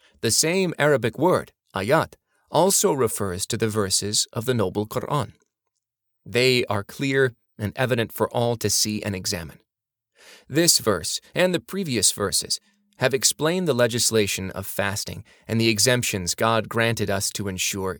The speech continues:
ease, not hardship. Thus, when you follow God's teachings, you are in fact choosing ease for yourself in this world and the next. Acting righteously,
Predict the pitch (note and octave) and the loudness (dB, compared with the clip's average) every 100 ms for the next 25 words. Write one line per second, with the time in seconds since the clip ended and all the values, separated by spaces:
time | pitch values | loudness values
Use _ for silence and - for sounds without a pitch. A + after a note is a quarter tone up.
0 | - C#3+ C3+ - - - _ _ _ - | -10 -10 -8 -6 -6 -8 _ _ _ -2
1 | A#2 B2 A2+ B2+ - - _ _ _ _ | -2 0 -2 -2 -4 -6 _ _ _ _
2 | _ _ _ _ _ _ _ _ _ - | _ _ _ _ _ _ _ _ _ 0
3 | B2 A#2 - - - - - B2 C#3 E3 | 2 4 2 -2 -20 -20 -4 -2 0 0
4 | - D#3+ D3+ C3 A#2 G#2+ - G#2+ - C2+ | 4 4 4 4 2 2 -2 -2 -4 -4
5 | - - _ _ _ A2+ D3 C#3+ B2+ B2 | -4 -6 _ _ _ 0 2 2 0 0
6 | C#3 A2+ F#2 F2+ - - A#2 G#2+ A#2 A2+ | -2 0 -2 -4 -8 -4 2 2 0 -2
7 | G#2 A2 A2 - G#2+ F#2+ F2+ - F#2+ F2 | -2 0 2 0 -2 -2 -2 0 0 -2
8 | - A2+ A2+ B2 - A#2+ B2 B2 - B2 | -6 -4 0 2 2 2 2 2 0 -2
9 | A#2 G2+ F#2 C#2 - - _ - _ _ | 0 -2 -6 -6 -8 -8 _ -20 _ _
10 | _ _ _ _ _ _ _ - C#3+ E3 | _ _ _ _ _ _ _ -2 0 0
11 | C#3 A2 G#2 B2 E2+ G2 - D2+ - | -2 0 2 0 0 -2 -4 -6 -12